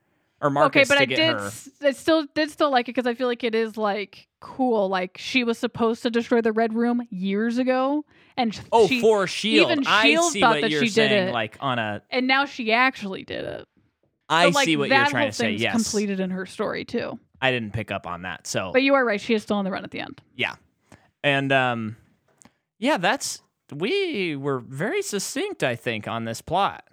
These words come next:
Speaker 1: Um, for how, I mean,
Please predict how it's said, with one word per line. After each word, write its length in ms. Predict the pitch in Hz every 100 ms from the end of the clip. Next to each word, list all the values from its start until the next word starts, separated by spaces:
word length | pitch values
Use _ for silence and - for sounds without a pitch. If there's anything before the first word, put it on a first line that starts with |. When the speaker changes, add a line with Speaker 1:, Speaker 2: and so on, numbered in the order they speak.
| _ _ _ _ _ _ _ _ -
Speaker 1:
Um, 520 | 143 131 117 107 104 - _ _ _
for 160 | - 185
how, 240 | 185 180
I 140 | -
mean, 300 | 170 156 131